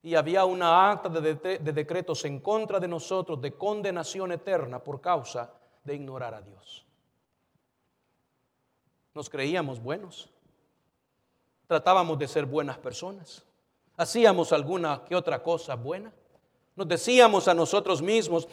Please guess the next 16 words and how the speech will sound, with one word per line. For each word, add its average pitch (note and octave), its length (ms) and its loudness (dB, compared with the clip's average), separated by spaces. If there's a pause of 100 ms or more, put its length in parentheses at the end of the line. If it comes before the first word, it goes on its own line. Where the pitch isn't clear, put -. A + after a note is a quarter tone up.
(100)
a F3 140 8
pesar A3 360 12
de A3 120 4
nuestros F3 340 2
vicios, F#3+ 480 0
malas G3+ 300 8
palabras, F#3 580 12
malas F#3+ 260 6
actitudes, F#3+ 720 4
pleitistas, G3 880 4
lo F3 140 6
que F3 100 4
sea C4+ 400 12
que G#3+ 140 6
hubiésemos G3+ 520 4
sido, D4 460 8